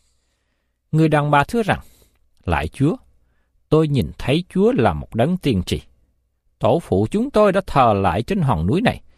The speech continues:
còn dân Juda lại nói rằng nơi đáng thờ lại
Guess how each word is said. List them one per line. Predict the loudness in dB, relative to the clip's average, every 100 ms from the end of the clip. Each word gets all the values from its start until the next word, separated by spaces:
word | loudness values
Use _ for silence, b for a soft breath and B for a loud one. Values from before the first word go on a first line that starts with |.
| _ _ _
còn | -2 -2 -2 -2
dân | 0 0
Juda | 0 2 2 2
lại | 0 -2
nói | -2 0
rằng | 0 -2 -6 -6
nơi | -2 0
đáng | 0 0 -4
thờ | -2 2 2
lại | 0 -4 -6